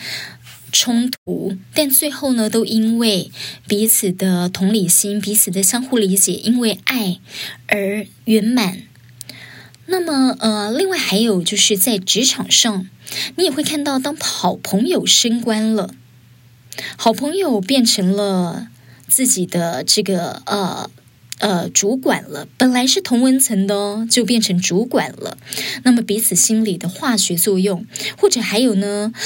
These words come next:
后来跟主管有暧昧的关系，那这种工作上呢，会有一些更复杂的问题，还有一些矛盾出现哦。那么由于 Zoe 这个女主角，她是在科技设计公司上班，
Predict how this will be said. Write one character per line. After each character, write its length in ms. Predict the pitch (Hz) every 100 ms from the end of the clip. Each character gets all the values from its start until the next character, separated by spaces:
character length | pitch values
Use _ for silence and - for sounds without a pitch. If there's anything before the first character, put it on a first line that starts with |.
| -
后 180 | - 330
来 160 | 233
跟 220 | 208 247
主 160 | 254 190
管 160 | 196 175
有 160 | 131 -
暧 140 | 302
昧 180 | 262 254
的 60 | 185
关 260 | 220 220
系， 480 | 220 - 214 196 214 - - -
那 100 | 320
这 100 | 339
种 180 | 233 185
工 160 | 262
作 240 | 349 370 311
上 360 | - 294 262
呢， 260 | 233 208 208
会 180 | 220 262
有 120 | 185
一 60 | 214
些 180 | -
更 180 | 226 311
复 260 | 262 - 254
杂 480 | 190 170 - 147 - - - - -
的 140 | - 202
问 260 | 254 220
题， 240 | 208 - 185
还 140 | 190
有 80 | 226
一 20 |
些 160 | 233 233
矛 380 | 226 175 170
盾 260 | 220 269 196
出 240 | 190 -
现 340 | 196 - 196 -
哦。 180 | - - - - - - -
那 80 | 359
么 80 | 349
由 160 | 277 254
于 300 | 254 247 262
Zoe 560 | 240 269 214 185 - - - -
这 120 | 233
个 60 |
女 120 | 208 165
主 200 | - 190
角， 160 | 196
她 140 | 185 254
是 120 | 269
在 280 | 254 247 220
科 180 | -
技 180 | 269 277
设 280 | - - 254
计 120 | 226
公 220 | 196 190
司 480 | 196 - 185 185 185 - - -
上 300 | - 226 180
班， 340 | 175 170 175